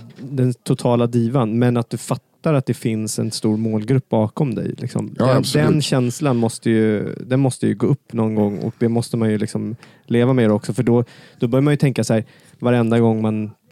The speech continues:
Speaker 1: tweetar ut någonting eller gör någonting som syns, att, men det är faktiskt ett val att synas bra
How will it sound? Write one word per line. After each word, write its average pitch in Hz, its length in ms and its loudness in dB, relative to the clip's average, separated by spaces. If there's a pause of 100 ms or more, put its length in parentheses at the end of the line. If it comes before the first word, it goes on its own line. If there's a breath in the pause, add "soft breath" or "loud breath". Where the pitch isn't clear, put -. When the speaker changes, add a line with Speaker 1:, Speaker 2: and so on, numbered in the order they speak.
(160)
Speaker 1:
tweetar 117 360 0
ut 120 320 2
någonting 113 460 -2
eller 107 160 -4
gör 120 280 4
någonting 110 540 -2
som 110 180 -8
syns, 120 460 -2
att, - 160 -6
men 117 100 -4
det 117 80 -2
är 113 40 0
faktiskt - 320 -6
ett 113 60 -10
val 117 380 2
att 110 160 -10
synas 117 520 -2
bra 120 320 0